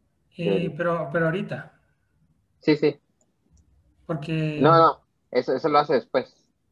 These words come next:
Speaker 2: cuando quiera.
Speaker 1: Ah, listo.
Speaker 2: Eso es lo que se lo, se lo paso para que tenga el link.
Speaker 1: No,
Speaker 2: Porque
Speaker 1: ya
Speaker 2: el
Speaker 1: lo
Speaker 2: link
Speaker 1: tengo, ya lo tengo y ya hice el
Speaker 2: Ah.
Speaker 1: fork. Ya hice el
Speaker 2: Ah,
Speaker 1: fork
Speaker 2: ok.
Speaker 1: y, sino que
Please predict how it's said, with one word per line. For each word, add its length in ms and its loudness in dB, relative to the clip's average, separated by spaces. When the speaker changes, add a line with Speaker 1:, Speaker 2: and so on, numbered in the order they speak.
Speaker 2:
cuando 260 -6
quiera. 320 -4
Speaker 1:
Ah, 160 -6
listo. 340 -8
Speaker 2:
Eso 160 -12
es 60 -6
lo 40 -8
que 120 -20
se 100 -16
lo, 240 -8
se 60 -12
lo 120 -4
paso 420 -4
para 200 -6
que 240 -12
tenga 260 -2
el 100 -2
link. 260 0
Speaker 1:
No, 0 -
Speaker 2:
Porque 300 2
Speaker 1:
ya 60 4
Speaker 2:
el 60 4
Speaker 1:
lo 60 2
Speaker 2:
link 100 4
Speaker 1:
tengo, 200 0
ya 160 0
lo 120 -2
tengo 220 -4
y 80 -2
ya 80 -4
hice 200 -4
el 120 -6
Speaker 2:
Ah. 60 0
Speaker 1:
fork. 240 -2
Ya 120 -8
hice 200 -6
el 80 -6
Speaker 2:
Ah, 180 -4
Speaker 1:
fork 220 -2
Speaker 2:
ok. 100 -2
Speaker 1:
y, 480 -10
sino 380 -6
que 600 -8